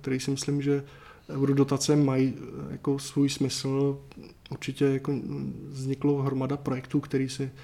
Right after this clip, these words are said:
eh, umím představit, že by nevznikly, kdyby nebyly takhle subvencovaný.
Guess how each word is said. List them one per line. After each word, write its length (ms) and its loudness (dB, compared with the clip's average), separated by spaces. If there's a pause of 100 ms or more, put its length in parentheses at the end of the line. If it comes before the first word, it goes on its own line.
(340)
eh, 320 -6
umím 220 2
představit, 540 0
že 160 0
by 140 2
nevznikly, 460 2
kdyby 240 0
nebyly 300 -2
takhle 220 -4
subvencovaný. 640 -8